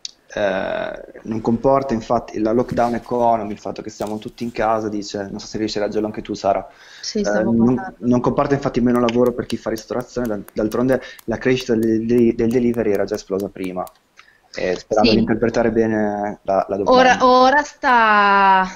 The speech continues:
Speaker 2: sta incrementando ulteriormente. Chi sta tenendo aperto e sta facendo delivery, eh, mm,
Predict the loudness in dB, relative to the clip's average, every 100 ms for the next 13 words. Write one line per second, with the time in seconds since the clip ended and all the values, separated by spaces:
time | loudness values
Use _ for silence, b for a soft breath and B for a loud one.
0 | B -16 -10 -10 -8 -8 -8 -8 -8 -8
1 | -8 -6 -6 -6 -8 -10 -10 -6 -6 -4
2 | -4 -4 -4 -6 -6 -6 -6 -10 B _
3 | -4 -4 0 -2 0 -2 0 0 0 0
4 | -2 -6 -6 -6 -6 -6 -6 -6 -4 -4
5 | -2 -2 -2 -2 -4 -6 -4 0 2 2
6 | 2 0 -2 -6 -16 -20 -20 _ -2 0
7 | -2 -4